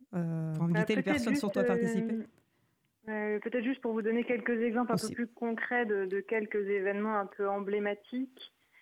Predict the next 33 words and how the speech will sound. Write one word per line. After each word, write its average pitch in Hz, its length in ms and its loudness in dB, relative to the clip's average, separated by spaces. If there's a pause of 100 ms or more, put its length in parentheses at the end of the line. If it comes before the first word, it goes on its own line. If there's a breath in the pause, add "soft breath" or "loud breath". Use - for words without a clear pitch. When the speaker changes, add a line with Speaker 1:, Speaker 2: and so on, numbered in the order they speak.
(220 soft breath)
Speaker 2:
Euh, 185 580 -6 (840)
par 185 140 2
exemple, 208 380 0 (340)
pour, 190 200 -4 (100)
s'il - 80 -6
y - 40 0
a - 40 2
des 196 60 0
Parisiens 226 420 0
qui 226 140 -6
nous 208 160 0
écoutent, 202 440 -4 (120)
des 185 60 -20
Parisiens 202 300 -4
et 196 40 -2
des 190 40 -4
Parisiennes, 196 540 -2 (580 loud breath)
du 202 100 -8
treize 254 260 0
au 233 100 0
seize 226 240 -2
septembre, 226 520 -2
nous 190 200 0
allons 196 200 0
organiser 202 640 -2
l'appartement 214 640 -2
de 208 40 -2
la 202 120 0
transition, 208 800 -6 (140)
euh, 180 320 -8
au 185 100 0
Canot, 202 480 -4 (240)
euh, 185 60 -16